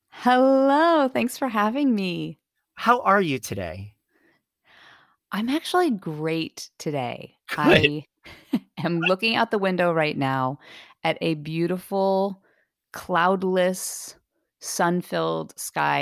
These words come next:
Speaker 1: and I can hear birds, and I saw a bunch of baby bunnies this morning. So I'm just, I'm feeling renewal and hope right now.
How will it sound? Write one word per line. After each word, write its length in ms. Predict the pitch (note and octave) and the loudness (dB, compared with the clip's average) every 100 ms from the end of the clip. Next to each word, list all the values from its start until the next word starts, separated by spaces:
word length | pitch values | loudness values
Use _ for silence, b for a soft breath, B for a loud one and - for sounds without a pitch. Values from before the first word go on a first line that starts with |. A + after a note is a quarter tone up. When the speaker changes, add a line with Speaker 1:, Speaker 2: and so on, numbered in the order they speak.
| D3+ | -2
Speaker 1:
and 80 | D3+ | -4
I 60 | |
can 160 | C#3+ D3+ | -6 -8
hear 260 | - E3 | -4 -2
birds, 500 | E3 D#3 D3 D3 C#3+ | -2 -2 -2 -2 -4
and 120 | - C#3+ | -4 -6
I 60 | |
saw 220 | C#3+ E3 | -2 0
a 40 | E3 | 0
bunch 240 | D#3+ D#3+ | -2 -4
of 100 | D#3+ | -4
baby 260 | D3 D#3 E3+ | -2 0 0
bunnies 440 | D3 D3+ D3 C#3+ | 0 2 0 -2
this 180 | D3+ - | -8 -6
morning. 420 | D3+ C#3 C#3+ C#3 | -2 -2 -2 -4
So 160 | C#3+ D3+ | -2 -2
I'm 200 | D3+ D3+ | 0 -2
just, 200 | E3 - | -6 -6
I'm 100 | F3 | -4
feeling 520 | D#3 G3+ G3 G3+ G3 E3+ | -4 0 0 2 2 2
renewal 480 | F3 E3+ F3+ F#3+ | 2 2 4 4
and 180 | F#3+ F#3 | 2 0
hope 300 | D#3+ D3 C3 | 0 -2 -2
right 200 | C#3 C3 | -2 -4
now. 320 | C3+ B2+ D#3 | -4 -4 -4